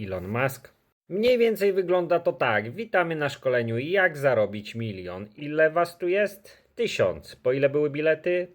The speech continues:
Po tysiąc. Dziękuję, koniec szkolenia. Proste?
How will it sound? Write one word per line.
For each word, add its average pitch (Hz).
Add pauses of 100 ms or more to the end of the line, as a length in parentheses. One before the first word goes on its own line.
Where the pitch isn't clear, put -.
Po 254
tysiąc. 95 (100)
Dziękuję, 151
koniec 101
szkolenia. 101 (720)
Proste? 202